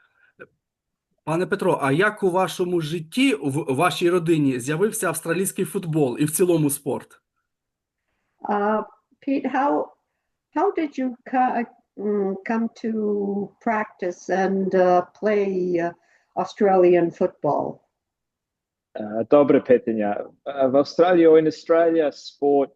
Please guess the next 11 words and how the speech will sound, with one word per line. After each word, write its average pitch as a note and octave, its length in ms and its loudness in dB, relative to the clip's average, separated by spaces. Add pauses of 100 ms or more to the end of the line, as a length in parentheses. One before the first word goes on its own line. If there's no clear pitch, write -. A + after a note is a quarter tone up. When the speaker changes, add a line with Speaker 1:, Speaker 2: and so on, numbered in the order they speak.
Speaker 3:
it's A#2+ 540 -12
a, C#3 240 4
uh, A2+ 200 0
religija. A2+ 580 -2
It's - 220 -12
like C3+ 240 4
a C3+ 60 4
religion A2+ 500 0
in G#2 140 -4
Australia. G2+ 640 -2
So A2+ 320 0